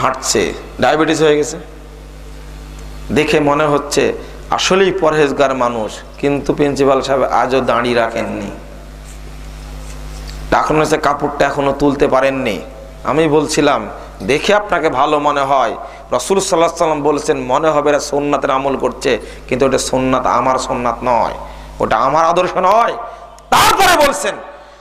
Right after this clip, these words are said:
"দুআতুন আলা আবওয়াবি জাহান্নাম।"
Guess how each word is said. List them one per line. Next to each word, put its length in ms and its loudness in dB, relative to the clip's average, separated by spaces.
"দুআতুন 680 4
আলা 220 4
আবওয়াবি 540 4
জাহান্নাম।" 680 2